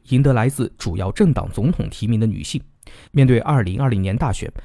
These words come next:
包括参议员伊丽莎白·沃伦在内的至少四名女性民主党人都宣布参加。显然，希拉里起到了推动女性参选的作用。不过，七十一岁的希拉里本人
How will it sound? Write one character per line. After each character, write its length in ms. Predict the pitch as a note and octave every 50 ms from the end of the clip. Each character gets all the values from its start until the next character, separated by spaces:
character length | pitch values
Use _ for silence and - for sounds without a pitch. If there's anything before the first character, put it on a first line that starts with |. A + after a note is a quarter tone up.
| - -
包 120 | - D3
括 180 | D3 - C3+ G#2+
参 200 | - - D#3 D#3+
议 40 | C#3+
员 280 | G#2 F#2+ F#2+ A2 A#2 -
伊 120 | - F3
丽 120 | E3 C#3+ A2
莎 160 | - D#3 D3
白· 140 | C#3 G2 G#2
沃 180 | C3 E3 D3+ G#2
伦 180 | F#2+ G#2 G#2 D#3
在 140 | - D3
内 160 | A2+ G#2+ G2 F2+
的 100 | - -
至 200 | - - - A#2
少 180 | - - - -
四 260 | - - - - A3
名 180 | - G2+ G2 G2+
女 120 | F2 A1+
性 220 | - - - B2 G2+
民 160 | F#2 G2 A2+
主 100 | - C#3
党 180 | - - F2+
人 200 | F2+ E2+ F2+ A2 - - - -
都 160 | - A#2 A2
宣 220 | G#2+ - - A#2 A2
布 100 | - -
参 160 | - A#2 A#2
加。 220 | A#2+ C3 B2 B2 - _ - - - - - -
显 200 | - - B2 A#2+
然， 180 | B2 C3 F3 -
希 200 | - - - G#3
拉 120 | G3 G3 F#3+
里 160 | E3+ G#2 A#2
起 180 | C#3 - -
到 160 | - - G#2 G2+
了 120 | - -
推 260 | - - - E3 E3+
动 180 | F3 D#3+ A#2+ A2+
女 240 | G#2 G2 G2+ E2 D2
性 240 | - - - D3+
参 240 | A#2 - - E3+ F3
选 160 | E3+ - -
的 60 | - F2
作 220 | - - C#3 F#2+
用。 100 | - - - - _ _ _ - - - - - -
不 100 | - C3
过， 160 | B2+ B2 -
七 160 | - - D#3
十 160 | C3+ - D3
一 80 | D#3 D#3
岁 160 | D3+ - -
的 60 | A2
希 100 | - -
拉 100 | B2+ A#2+
里 120 | A2 A2 A2
本 180 | - F#2+ E2+
人 220 | D#2+ D#2+ D#2+ F#2+